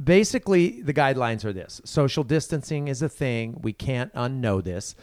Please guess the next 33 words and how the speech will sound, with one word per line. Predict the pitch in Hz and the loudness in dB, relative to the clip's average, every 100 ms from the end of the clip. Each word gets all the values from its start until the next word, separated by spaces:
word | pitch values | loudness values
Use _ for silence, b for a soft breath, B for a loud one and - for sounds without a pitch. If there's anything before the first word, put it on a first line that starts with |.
| b b | b b
So | - 170 147 - | 4 8 8 6
we're | 214 165 | 2 2
basically | 160 254 - 233 156 | 4 4 2 0 0
scheduling | - 170 156 165 147 | 0 0 2 2 0
a | 123 | 0
little | 131 | -2
bit | 127 175 | -2 -2
differently. | 127 120 135 135 131 131 | -2 -2 -6 -4 -2 -4
We're | 220 127 | -4 -6
actually | 123 117 - 120 | -4 -4 -4 -4
taking | - 120 101 110 | -2 -4 -4 -8
people's | - 117 101 - | -8 -6 -6 -6
temperature, | - 147 - - 156 139 139 b b b b | -4 -2 -4 -2 2 2 0 b b b b
which | 139 160 - | 4 4 4
has | 165 190 | 2 4
not | 233 233 | 2 2
been | 180 160 | 2 2
a | |
great | 117 143 143 | 2 2 2
indication | 135 120 - 127 120 - 123 113 | 0 -4 -4 -2 -2 -4 -8 -6
of | - 107 98 - | -6 -4 -6 -8
spreading | - 131 123 110 | -2 -2 -2 -6
the | 101 | -8
disease. | 110 131 156 - | -6 -4 -4 -2
But, | - | -2
I | |
mean, | 131 117 | -2 -4
if | - | -4
you | 123 | 0
have | 170 160 | 2 2
a | |
high | 123 120 | 0 -2
temperature, | 120 113 - 117 110 | -4 -6 -6 -8 -8